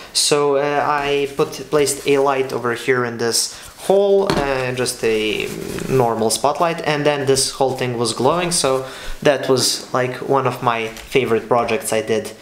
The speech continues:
that year. And moving on, okay, this is it for the projects. And also, first year, uh, there was a lot of graphic design, uh, graphic design topics, because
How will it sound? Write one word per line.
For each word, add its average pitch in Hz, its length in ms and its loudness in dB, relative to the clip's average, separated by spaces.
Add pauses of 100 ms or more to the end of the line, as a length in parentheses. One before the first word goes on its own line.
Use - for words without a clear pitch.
(140)
that 110 320 0
year. 113 340 0 (540)
And 123 220 2
moving 117 320 2
on, 170 260 2
okay, 123 260 2
this 117 200 0
is 113 120 -4
it 110 120 0
for 107 260 -2
the 156 100 0
projects. 170 560 0 (100)
And 165 240 0
also, 226 580 2
first 233 500 -2
year, 233 340 2
uh, 160 420 0
there 160 100 0
was 160 180 2
a 156 60 2
lot 190 220 0
of 156 140 -4
graphic 165 360 -2
design, 131 480 0 (360)
uh, 117 840 0 (600)
graphic 147 340 2
design 131 520 2 (240)
topics, 135 520 0
because 151 540 0